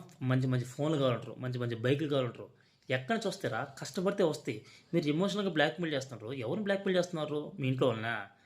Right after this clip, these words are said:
ముడ్డి కింద ఇరవై, ముప్పై సంవత్సరాలు వస్తుంది, సంపాదించుకోవచ్చు కదరా. ఆ, మీ నాన్న కొనిచ్చినాడు, పోనీ నుంచి కొనిచ్చాడు, నువ్వేమైనా బతికావా? అదే బైక్ మీద పడి చేస్తుంది. వాళ్ళ బాధ ఎవరు అర్థం చేసుకుంటారు? చాలామంది పిల్లలండి, ఇంట్లో పరిస్థితులు అర్థం చేసుకుని అర్థం చేసుకోరు.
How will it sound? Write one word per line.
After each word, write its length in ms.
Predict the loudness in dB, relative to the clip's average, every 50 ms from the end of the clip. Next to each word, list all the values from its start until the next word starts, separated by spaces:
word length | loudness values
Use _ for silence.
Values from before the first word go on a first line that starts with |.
| _ _ _ _ _ -6
ముడ్డి 360 | -4 0 0 0 0 0 0
కింద 240 | 0 2 2 2 2
ఇరవై, 240 | 2 2 0 0 -2
ముప్పై 260 | -4 -6 -6 -8 -6
సంవత్సరాలు 260 | -6 -4 0 0 0
వస్తుంది, 200 | 2 0 -2 0
సంపాదించుకోవచ్చు 680 | 0 0 0 2 0 0 0 0 -2 -4 -4 -2 -2 -2
కదరా. 360 | -2 -2 -2 -4 -6 -8 -12 -20 _ _ _ _ _ _ _ _ -6
ఆ, 140 | -4 -4 -4 -6 -10 -18 _ _ _ _
మీ 140 | 0 2 2
నాన్న 260 | 4 4 2 2 2
కొనిచ్చినాడు, 460 | 0 0 -2 -2 -2 -4 -4 -4 -4 -8 -12 -20 _ _ _ _ _ 2
పోనీ 220 | 4 6 6 6
నుంచి 140 | 4 2 2
కొనిచ్చాడు, 360 | 0 0 -2 -2 -2 -4 -4
నువ్వేమైనా 300 | -2 0 0 2 2 2
బతికావా? 500 | 2 2 2 2 0 0 0 0 -2 -4 -6 -10 -12 -8
అదే 240 | -2 0 0 0 2
బైక్ 220 | 0 -2 -2 -2
మీద 80 | -4 -6
పడి 140 | -8 -8 -8
చేస్తుంది. 420 | -8 -10 -10 -10 -14 -18 -20 -20 _ _ _ _ _ _ _ _ _ _ _ _ _ -4
వాళ్ళ 140 | 0 0 0
బాధ 220 | 2 2 2 2 2
ఎవరు 160 | 2 2 0
అర్థం 180 | 0 -2 -4
చేసుకుంటారు? 640 | -8 -10 -10 -12 -12 -12 -12 -12 -14 -16 -20 _ _ _ _ _ _ _ _ _ _ _ _ -6 -2
చాలామంది 600 | 0 2 4 4 4 6 4 4 2 0 -4 -4
పిల్లలండి, 520 | -4 -2 -2 0 0 0 0 -2 -4 -4 -8 -10 -6
ఇంట్లో 240 | -6 -2 2 2 2
పరిస్థితులు 380 | 4 4 2 2 2 0 -4 -4
అర్థం 260 | -4 -4 -2 0 2
చేసుకుని 240 | 2 2 2 0 0
అర్థం 140 | 0 0 -2
చేసుకోరు. 400 | -2 -2 -4 -6 -8 -8 -8